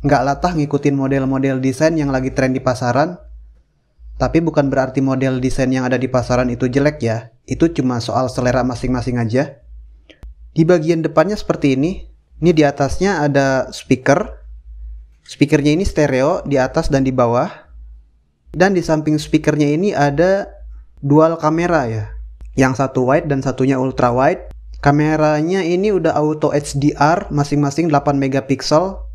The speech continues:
Untuk perekaman videonya bisa sampai di sepuluh delapan puluh, tiga puluh F P S. Nah, layarnya ini tipe P oled enam koma tiga inci, resolusinya itu two K,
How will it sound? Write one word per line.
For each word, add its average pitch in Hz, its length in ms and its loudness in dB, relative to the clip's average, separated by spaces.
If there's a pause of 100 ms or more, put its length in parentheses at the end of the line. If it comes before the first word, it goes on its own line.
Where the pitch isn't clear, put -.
(420)
Untuk 151 320 2
perekaman 156 400 2
videonya 151 480 0
bisa 156 320 2
sampai 156 480 0
di 170 80 -2
sepuluh 143 320 0
delapan 139 320 0
puluh, 170 560 -2
tiga 139 240 2
puluh 143 160 0
F - 240 -4
P - 80 4
S. - 480 -4 (560)
Nah, 131 400 2
layarnya 151 400 2
ini 165 320 0
tipe 151 240 -2 (160)
P 165 80 4
oled 135 400 0
enam 143 240 2
koma 139 240 0
tiga 135 160 2
inci, 127 480 -2
resolusinya 139 640 0
itu 175 240 0
two - 240 -4
K, 151 320 2